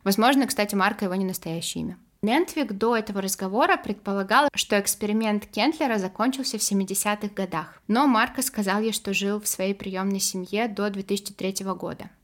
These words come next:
После своей статьи Тереза планировала написать диссертацию по анализу эксперимента Кентлера. В ней она хотела описать не только работу Кентлера, но и написать про его жизнь.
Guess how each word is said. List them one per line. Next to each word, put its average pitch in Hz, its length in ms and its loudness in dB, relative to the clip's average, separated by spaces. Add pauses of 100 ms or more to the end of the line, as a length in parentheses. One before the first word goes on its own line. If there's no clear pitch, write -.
(120)
После 240 320 4
своей 226 240 -2
статьи 220 560 0
Тереза 262 540 2
планировала 220 540 0
написать 208 440 -2
диссертацию 196 920 0
по 190 140 0
анализу 180 500 -2
эксперимента 185 640 -4
Кентлера. 233 720 0 (160)
В - 120 -2
ней 247 180 6
она 330 100 6
хотела 240 380 0
описать 220 480 0
не 208 80 0
только 262 340 0
работу 190 420 0
Кентлера, 233 640 0
но 196 160 0
и 269 60 2
написать 240 440 0
про 220 120 -2
его 208 180 0
жизнь. 185 400 0